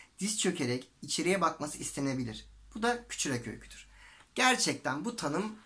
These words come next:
harika bir tanım. Yani bir, e, ev düşünün. Hakikaten o evi detaylıca gezebiliyorsak romandır. E, biraz daha, e, belirli bir bölümü görebiliyorsak orada bir kısa öykü vardır ama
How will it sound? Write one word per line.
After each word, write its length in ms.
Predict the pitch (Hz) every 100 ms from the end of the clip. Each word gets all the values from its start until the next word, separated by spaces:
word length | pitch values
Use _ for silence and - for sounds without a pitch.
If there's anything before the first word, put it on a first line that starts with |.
| -
harika 540 | - 180 165 151 120
bir 80 | 117
tanım. 280 | - 117 107
Yani 440 | 143 135 131 135 - - - - - _ -
bir, 380 | 196 185 - -
e, 80 | 151 139 139 135 131 131 - 175
ev 280 | 185 185
düşünün. 580 | 160 151 170 170 202 190 - _ _ -
Hakikaten 380 | - - 156 160
o 120 | 156
evi 200 | 165 160
detaylıca 480 | 147 156 165 185 175
gezebiliyorsak 680 | 160 160 165 180 - 226
romandır. 720 | 170 185 233 240 202 127 - - _ _ _ _ _ _ -
E, 60 | 175 220 214 - -
biraz 340 | 294 254 220
daha, 500 | 202 185 175 143 - - 135 - _ 165
e, 180 | 156
belirli 300 | 180 220 240
bir 100 | 233
bölümü 260 | 190 185 175
görebiliyorsak 640 | 165 156 143 143 180 220
orada 400 | 214 196 214 214
bir 200 | 202 -
kısa 220 | - -
öykü 220 | 196 185 220
vardır 280 | 156 160
ama 320 | 208 170 185